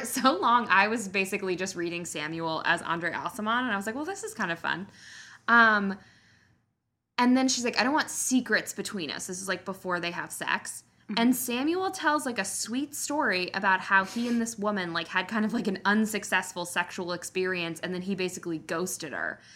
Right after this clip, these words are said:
Speaker 1: Or, like, she tried to stay friends, and he was just like, it was too uncomfortable. And Miranda follows that up with, like, "Well, my story is that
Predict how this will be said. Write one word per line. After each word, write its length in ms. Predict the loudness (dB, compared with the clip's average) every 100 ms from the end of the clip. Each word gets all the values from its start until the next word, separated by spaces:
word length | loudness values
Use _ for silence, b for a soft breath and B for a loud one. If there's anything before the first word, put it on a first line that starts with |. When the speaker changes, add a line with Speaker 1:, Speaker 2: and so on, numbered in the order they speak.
| B B
Speaker 1:
Or, 140 | 4
like, 180 | 4 4
she 220 | 2 0
tried 260 | 4 4 2
to 100 | 0
stay 240 | -2 -2
friends, 640 | 0 4 6 6 0 -6 -8 B B -2
and 160 | -2
he 180 | 0 0
was 160 | 0 0
just 140 | -2
like, 160 | -2 -2
it 80 |
was 220 | -4 -2 0
too 300 | 6 8 8
uncomfortable. 840 | 4 -2 -6 -4 -6 -4 -6 -8 B B B B 0
And 260 | 2 4
Miranda 1080 | 4 2 -2 2 4 6 6 6 2 -2 -6 b b b
follows 680 | -2 6 6 6 4 2 6
that 180 | 8
up 340 | 8 4 2 -12 _
with, 160 | -4 0
like, 200 | 0 0
"Well, 180 | 0 2
my 360 | 0 -2 -2
story 720 | -4 -6 -6 -6 -6 -6 -6
is 200 | -4 -4
that 280 | 2 2 2